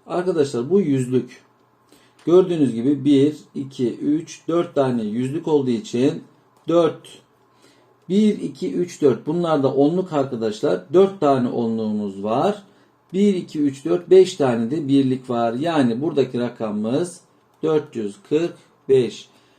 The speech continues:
Buraya bakıyorum. Bakın bir tane yüzlük. Bir de burada iki yüzlük arkadaşlar.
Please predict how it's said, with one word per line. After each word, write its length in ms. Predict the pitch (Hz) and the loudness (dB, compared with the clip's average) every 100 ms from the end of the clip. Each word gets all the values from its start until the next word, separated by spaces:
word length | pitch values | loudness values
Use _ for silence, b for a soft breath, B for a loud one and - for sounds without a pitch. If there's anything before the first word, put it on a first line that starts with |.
| b | b
Buraya 280 | 165 185 220 | 2 6 6
bakıyorum. 540 | 202 175 165 156 160 165 | 6 2 0 2 2 0
Bakın 320 | 151 156 156 | -4 -6 -2
bir 240 | 202 190 | 0 0
tane 300 | - 123 117 | 0 0 0
yüzlük. 760 | 110 107 107 101 113 143 175 180 - - | -2 -4 -4 -2 2 4 2 -2 -14 -4
Bir 200 | 170 139 | -2 0
de 180 | 123 | 0
burada 500 | 110 104 110 135 - - | 0 -4 -2 -2 -2 -6
iki 220 | - - | -12 -6
yüzlük 420 | 160 123 104 107 | -2 -2 -4 -8
arkadaşlar. 720 | 107 104 107 110 - 160 180 | -8 -8 -4 -6 -4 -2 -2